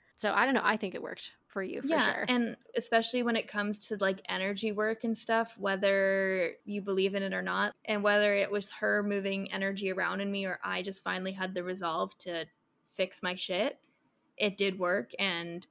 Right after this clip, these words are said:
Speaker 2: just having her support made all the difference, because just having somebody that I could truly trust and be like, "Okay,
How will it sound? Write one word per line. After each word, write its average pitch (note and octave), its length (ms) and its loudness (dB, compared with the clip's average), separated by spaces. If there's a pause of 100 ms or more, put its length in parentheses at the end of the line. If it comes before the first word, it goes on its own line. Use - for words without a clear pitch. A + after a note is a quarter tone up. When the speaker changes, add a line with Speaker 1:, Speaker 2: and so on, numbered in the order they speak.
(100)
Speaker 2:
just G#3+ 200 -4
having G3+ 340 2
her G#3+ 140 0
support G3+ 760 0
made G3+ 260 2
all F#3 240 0
the F#3+ 80 -4
difference, F#3+ 480 -2
because G#3 300 -2
just A#3 180 -2
having G#3+ 260 2
somebody D#4 360 0
that C4+ 120 2
I A#3+ 120 2
could A#3 200 -4
truly G#3+ 360 0
trust G3+ 520 -2
and G3+ 140 -2
be G3 140 4
like, F#3+ 300 0
"Okay, F#3 500 -2